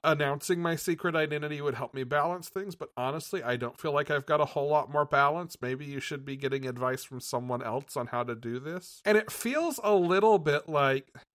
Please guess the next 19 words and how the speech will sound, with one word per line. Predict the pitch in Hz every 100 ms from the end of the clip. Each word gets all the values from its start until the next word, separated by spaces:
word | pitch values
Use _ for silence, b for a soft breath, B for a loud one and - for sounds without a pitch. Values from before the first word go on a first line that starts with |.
| _ -
I | 190
don't | 165
know, | 151
maybe | 160 180
this | 180 165 175
is | 143
just | 160 147
this | 143 135
issue, | 131 135 - 104 95 127
but | 147 131
I | 147
think | 143 190 202
you're | 233
right | 185 147 143
that | 143
it's | 139
gonna | - 139
tie | 123 143 127
into | 120 120 117 - 120 117 113